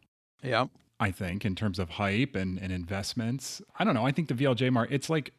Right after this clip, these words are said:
Speaker 2: to me, it wasn't that it wasn't successful, it just matured, right? So
Speaker 1: Yeah.
Speaker 2: it, it was never gonna be what they thought it was gonna be, which is city to city and, you know, paying a hundred dollars a ticket and that sort of thing. But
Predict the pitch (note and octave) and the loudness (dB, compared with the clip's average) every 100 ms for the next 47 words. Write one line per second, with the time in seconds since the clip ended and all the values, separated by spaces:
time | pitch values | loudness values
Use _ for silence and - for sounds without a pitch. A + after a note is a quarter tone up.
0 | _ - F#3 D3 C#3 C3+ B2+ A#2+ F#2 B2 | _ 0 2 2 0 0 2 0 2 2
1 | B2 A2 A2 D#3 D#3 G#2 A2 G#2+ G#2+ - | 4 2 2 0 0 0 0 0 0 0
2 | F#2+ - - _ _ G2+ G2 A2+ - G#2+ | 0 -2 -18 _ _ 0 0 0 0 2
3 | F#2+ F#2 C3 G2+ B2 C3 A2 C#3+ B2 A2 | 4 2 2 0 -2 0 4 4 6 4
4 | F#2 G2+ F#2 F#2 F2 F#2 A2 E2+ F2 - | 2 0 0 -2 -4 0 0 0 -2 -4
5 | E2 E2 F2+ F2+ F2+ F#2 - F2+ E2+ - | -4 -4 -4 -4 -4 -4 -2 0 -2 -4
6 | F2 E2+ E2+ G2+ G2+ A#2 F#2+ F#2+ A2+ F#2 | -6 -6 -8 -8 -6 -2 -2 -2 0 0
7 | F2 G2+ F2 E2+ E2+ E2+ E2+ G#2 F2+ D2+ | 0 0 0 0 -2 -6 -6 -4 -4 -4
8 | F#2 F#2 F#2 E2 F2 F#2+ A#2 B2+ | -4 -2 -4 -4 -6 -2 4 4